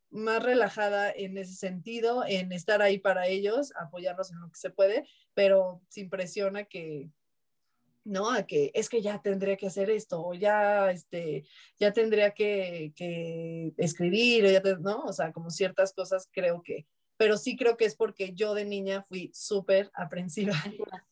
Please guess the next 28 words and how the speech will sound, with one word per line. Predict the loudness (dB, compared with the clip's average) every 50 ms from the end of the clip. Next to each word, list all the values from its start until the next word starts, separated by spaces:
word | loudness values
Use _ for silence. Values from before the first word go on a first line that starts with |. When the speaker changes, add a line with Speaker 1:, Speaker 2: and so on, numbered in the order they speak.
| _
Speaker 2:
Ujú. | 0 2 4 4 2 0 -2 -6 -8 -6 -6 -2 2
No, | 6 6
y | 8
aparte | 8 6 6 6 6
también | 6 8 6 6
no | 6 6
comparar | 4 4 6 6 6 6 6 6
a | 6 6
los | 6 4 2 2
niños | 2 4 4 4 2 2
con | 2 2 2 2 0
lo-, | 0 -2 -2 -2 0
con | 0 0 0 2 2
otros | 4 4 2 2 -2 -6 -6 -6 -8
niños, | -10 -12 -12 -12 -14 -12 -4
¿no? | 0 0 2 2
No | 2 0
dejarse | -2 0 0 0 -2 -2 -4
también | -6 -6 -6 -6 -8 -10 -6
presionar | -6 -6 -4 -4 -2 -2 -2 0 2
por | 0 0
otras | 0 0 -2 -2
mamás | -2 -4 -6 -6 -6 -8
de, | -8 -12 _ _ _ _ _ _
"¿Por | -2 -2 -2 -2
qué | -4 -6
tu | -4 -2
hijo | -2 -2 -2 -2